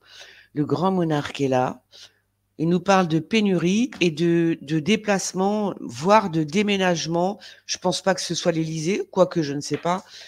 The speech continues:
Mais, euh, il y a quelque chose qui, qui, qui manque. Il y a, il y a, oui, il y a, il y a des pénuries dans l'air. Ça peut être des pénuries alimentaires aussi, hein. Ah, je suis beaucoup sur l'alimentaire, là, aujourd'hui, je trouve.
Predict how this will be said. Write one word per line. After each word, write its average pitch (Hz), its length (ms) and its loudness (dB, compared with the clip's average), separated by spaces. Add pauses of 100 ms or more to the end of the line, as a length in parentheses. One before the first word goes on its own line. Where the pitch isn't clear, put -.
(320)
Mais, 170 300 4
euh, 156 480 6 (400)
il - 80 0
y - 20 2
a 170 40 0
quelque 196 260 0
chose 214 240 -4
qui, - 260 -18
qui, - 200 -20 (520)
qui - 220 -6
manque. 180 520 0 (720)
Il 143 100 -10
y 147 60 2
a, - 100 0
il 156 80 -10
y 143 80 -2
a, 139 60 2
oui, 147 240 -4 (120)
il - 80 -14
y 139 40 -6
a, 131 60 -6 (100)
il - 80 -16
y 147 80 -2
a 143 40 0
des 151 120 -2
pénuries 180 640 -4
dans 156 180 2
l'air. 139 460 -4 (380)
Ça - 180 -6
peut 180 120 -4
être 175 100 -2
des 151 100 0
pénuries 202 480 0
alimentaires 185 500 -2
aussi, 160 340 -4
hein. 143 160 -10 (580)
Ah, 214 120 -2
je 214 40 0
suis - 120 0
beaucoup 202 260 -4
sur 247 160 -4
l'alimentaire, 202 600 -2
là, 143 100 -2
aujourd'hui, 139 380 -6
je 135 100 -8
trouve. 147 380 -10